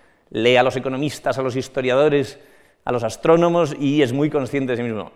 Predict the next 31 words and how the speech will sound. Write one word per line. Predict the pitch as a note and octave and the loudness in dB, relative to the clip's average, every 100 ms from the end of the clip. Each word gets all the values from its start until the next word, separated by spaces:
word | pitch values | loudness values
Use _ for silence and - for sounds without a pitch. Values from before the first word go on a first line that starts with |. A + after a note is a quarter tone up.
| _ - | _ -6
Todo | G#2+ | -4
esto | A#2 A#2 A2 | -4 -4 -6
es, | G2+ - _ _ _ _ _ _ _ - | -6 -10 _ _ _ _ _ _ _ -20
eh, | - G1+ - | -16 -14 -12
bueno, | G2 A2+ G#2+ | -6 -4 -4
malo, | G2+ A2+ G#2 | -4 -2 -2
regular, | G2+ A#2 E3+ - - - | -2 2 2 0 -6 2
pero | D3 E3+ G3+ - | 4 4 2 -8
no | - B2+ D3 D3 | -8 2 4 6
es | D3 D3 - - - - - | 4 0 -10 -20 -20 -20 -20
de | - A2+ | -6 -4
lo | G#2+ | -2
que | G#2 | -2
vamos | G#2 A2 G#2+ - - | -2 -2 -10 -14 -20
nosotros | - G#2 G2 G#2 - _ _ _ _ _ - | -16 -12 -8 -10 -10 _ _ _ _ _ -4
a | G#2+ | 2
hablar. | A#2+ C#3 - | 4 4 2
Y | C#3 | 0
no | E3+ | 0
es | |
porque | B3+ F#3+ D3+ E3 C#3+ A2+ - _ _ _ _ _ _ _ _ _ _ _ _ - | 0 -2 0 -2 -2 -12 -20 _ _ _ _ _ _ _ _ _ _ _ _ -6
los, | B2+ B2+ G#2+ - - - | 2 2 2 -8 -16 -10
eh, | A2+ G#2+ - G#2+ | -8 -8 -12 -16
historiadores, | G#2 G#2+ G#2 A#2+ B2+ | -8 -4 0 0 0
los | A2+ | -4
filólogos | - A#2 B2 A2+ A2 G#2 C3+ | -4 0 2 2 -2 -6 -14
estén | - A2+ B2+ A2+ | -12 -4 -2 -2
absolutamente | A2 A2+ A2 A2 | -4 -4 -4 -2
libres | A2+ A#2 | -2 -4
de | G#2 | -4
prejuicios, | G#2+ G2 - A#2+ A2+ G2+ F2+ | -6 -8 -6 -8 -4 -6 -8